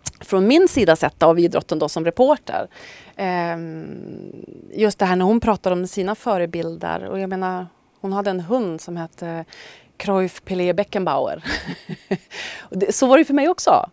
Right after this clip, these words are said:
Jag hade ju också manliga idoler, såklart. Både inom fotbollslagen och, eh, även inom det jag ville jobba med sen. Man tittade ju så. Så var det ju liksom.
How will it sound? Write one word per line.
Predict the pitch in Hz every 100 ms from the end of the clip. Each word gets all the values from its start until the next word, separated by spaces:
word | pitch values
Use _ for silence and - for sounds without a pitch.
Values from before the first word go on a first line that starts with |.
| _
Jag | - 226
hade | 269 294
ju |
också | 254 -
manliga | 285 269 233 214 220 294 294
idoler, | 262 180 131 120 87 65 175 - _ _ _ _ _ _
såklart. | 214 180 90 - - _ -
Både | 196 190
inom | 190 180
fotbollslagen | 185 185 185 170 185 208 202 -
och, | - _ -
eh, | - - - -
även | 156 156 170
inom | 180 160 160
det |
jag | 156
ville | 156 156 160
jobba | 170 160
med | 160 156
sen. | - 170 170 _
Man | 185
tittade | 185 185 190
ju |
så. | 185 - 180 _ _ _ - - _
Så | -
var | 302 -
det |
ju | -
liksom. | - - -